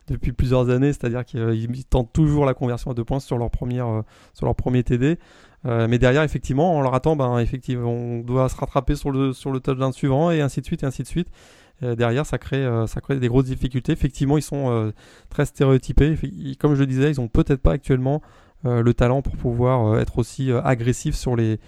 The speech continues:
sur les conversions à deux points. Ça leur coûte très cher. J'ai plus l'impression qu'en, en faisant ça, ils mettent en plus, euh, beaucoup de pression sur une défense qui, euh, cette année, n'est pas forcément le, le point fort des, des, des Ducks.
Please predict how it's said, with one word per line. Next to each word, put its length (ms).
sur 160
les 80
conversions 480
à 40
deux 120
points. 120
Ça 140
leur 140
coûte 140
très 180
cher. 260
J'ai 440
plus 220
l'impression 400
qu'en, 640
en 60
faisant 260
ça, 220
ils 100
mettent 160
en 80
plus, 300
euh, 100
beaucoup 260
de 60
pression 340
sur 220
une 100
défense 460
qui, 280
euh, 140
cette 220
année, 260
n'est 80
pas 240
forcément 560
le, 300
le 120
point 200
fort 200
des, 420
des, 120
des 260
Ducks. 260